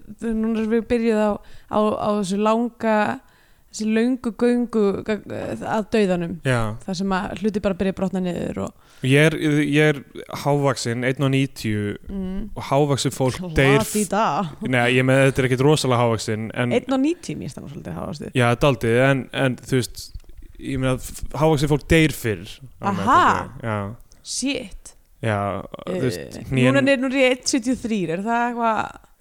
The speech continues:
Speaker 1: myndirðu segja að það væri
Speaker 2: Ég veit ekki hvort það,
Speaker 1: vandamál?
Speaker 2: ég veit, veit ekki hvort það er eitthvað svona hlutfallslegt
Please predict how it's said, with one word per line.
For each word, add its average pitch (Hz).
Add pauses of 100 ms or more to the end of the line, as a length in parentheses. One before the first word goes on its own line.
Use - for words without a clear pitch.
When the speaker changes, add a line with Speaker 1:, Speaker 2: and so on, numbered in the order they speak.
(140)
Speaker 1:
myndirðu 220
segja 240
að 226
það 226
væri 214 (560)
Speaker 2:
Ég 131
veit 147
ekki 147
hvort 160
það, 160
Speaker 1:
vandamál? 156
Speaker 2:
ég 160
veit, 180
veit 160
ekki 156
hvort 147
það 160
er 156
eitthvað 147
svona 143
hlutfallslegt 139